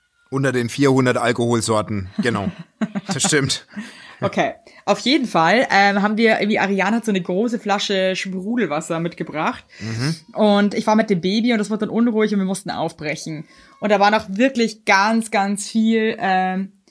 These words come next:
Speaker 2: von der Wasser, von dem Wasser in der Flasche. Und dann ich ganz peinlich die Leute neben uns am Tisch gefragt, ob die unser Wasser haben wollen.
Speaker 1: Und was haben die gesagt?
Speaker 2: Die haben ganz komisch geguckt und dann gesagt, äh, nee.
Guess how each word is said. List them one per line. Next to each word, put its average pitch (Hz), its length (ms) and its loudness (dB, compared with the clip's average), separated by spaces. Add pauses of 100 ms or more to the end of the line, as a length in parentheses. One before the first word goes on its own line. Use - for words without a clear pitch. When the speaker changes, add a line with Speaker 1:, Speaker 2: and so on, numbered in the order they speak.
(420)
Speaker 2:
von 190 220 0
der 185 120 4
Wasser, 185 260 0
von 185 200 -6
dem 175 120 -2
Wasser 185 260 0
in 196 80 2
der 180 120 4
Flasche. 180 640 0 (220)
Und 180 140 -4
dann 175 220 -2
ich - 260 -8
ganz 214 360 0
peinlich 208 500 0
die 208 80 2
Leute 180 340 0
neben 196 260 2
uns 208 140 -4
am 175 100 -2
Tisch 226 220 0
gefragt, 190 320 -2
ob 185 80 -4
die 180 80 -2
unser 170 220 0
Wasser 170 280 -2
haben 143 240 2 (120)
wollen. 165 180 0 (1700)
Speaker 1:
Und 120 180 0
was 131 120 0
haben 120 120 2
die 123 120 0
gesagt? 135 400 -2 (1300)
Speaker 2:
Die 208 60 4
haben 190 100 2
ganz 208 220 2
komisch 214 320 0
geguckt 214 260 -2
und 208 60 0
dann 196 100 -2
gesagt, 190 240 -8
äh, 156 220 -6
nee. 175 580 -6